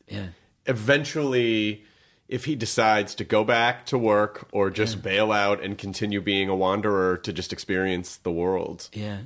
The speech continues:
Speaker 1: Um, is that me?
Speaker 2: I don't
Speaker 1: Um,
Speaker 2: know.
Speaker 1: it might be me. I'm sorry. It's, it's Nicotero. I'll take a look at that. Um, it's funny. I talked to Andy this morning,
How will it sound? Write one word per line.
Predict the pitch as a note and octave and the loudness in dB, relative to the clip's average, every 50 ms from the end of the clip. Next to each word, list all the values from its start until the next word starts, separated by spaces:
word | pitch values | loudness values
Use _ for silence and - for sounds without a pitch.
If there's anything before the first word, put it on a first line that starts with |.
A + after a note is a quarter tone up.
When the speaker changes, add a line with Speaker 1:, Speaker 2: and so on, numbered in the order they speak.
| B2+ - | -12 -8
Speaker 1:
Um, | - B2+ B2 B2+ B2+ _ _ _ _ _ _ _ _ _ _ _ _ _ _ _ _ _ _ _ _ _ _ _ | -4 -4 -4 -4 -6 _ _ _ _ _ _ _ _ _ _ _ _ _ _ _ _ _ _ _ _ _ _ _
is | - G2+ G#2 | -20 -18 -16
that | A#2 A#2 | -14 -14
me? | F#2+ G2+ G2+ G2 G#2 A#2 - - - | -14 -14 -14 -14 -14 -16 -18 -12 -8
Speaker 2:
I | C#3 | -4
don't | A#2+ A#2+ | -2 -2
Speaker 1:
Um, | A#2 G#2+ | -2 -2
Speaker 2:
know. | G2 | -4
Speaker 1:
it | G#2 - - - _ _ _ - _ E2+ F#2 | -8 -10 -18 -20 _ _ _ -20 _ _ -20
might | F#2+ F2 E2 | -20 -20 -20
be | D#2+ E2+ | -20 -18
me. | F2 F2+ F2 E2+ F2 | -18 -18 -18 -18 -20
I'm | F2+ | -20
sorry. | F2+ - - - G2 G2 F#2+ F#2+ _ _ _ _ _ _ _ _ _ _ _ _ _ _ _ _ _ _ _ _ _ _ _ _ _ _ | -20 -20 -20 -20 -20 -20 -20 -20 _ _ _ _ _ _ _ _ _ _ _ _ _ _ _ _ _ _ _ _ _ _ _ _ _ _
It's, | _ _ - - - _ - - - - | _ _ -20 -20 -20 _ -20 -20 -20 -18
it's | G2 - - | -16 -16 -16
Nicotero. | G2 G2 - - - - - F#2+ | -16 -16 -18 -20 -20 -20 -20 -20
I'll | F#2+ F#2+ G2+ G2 _ _ _ _ _ _ _ _ _ _ _ _ _ _ _ _ _ _ _ _ G2+ G2 G2 | -20 -20 -20 _ _ _ _ _ _ _ _ _ _ _ _ _ _ _ _ _ _ _ _ _ _ -20 -20
take | A2+ _ | -20 _
a | - | -20
look | G2 _ | -20 _
at | - | -20
that. | - B2+ A2+ A#2+ _ _ _ - - - _ _ _ _ - A2 | -20 -20 -20 -20 _ _ _ -20 -20 -20 _ _ _ _ -4 -4
Um, | A2 G#2+ A#2 - | -4 -4 -4 -4
it's | - A2+ - | -4 -4 -2
funny. | - A#2 A#2 G#2+ | -2 -2 -4 -4
I | F#2+ | -4
talked | - A2+ G2 | -6 -8 -8
to | G#2 F#2 | -8 -8
Andy | F2+ F#2+ G2 G2+ F#2+ F#2 | -8 -6 -4 -4 -4 -4
this | F#2 F2+ - - | -6 -8 -8 -8
morning, | G2+ G2+ G2+ F#2+ F2+ F2+ F#2 | -8 -8 -8 -8 -8 -10 -12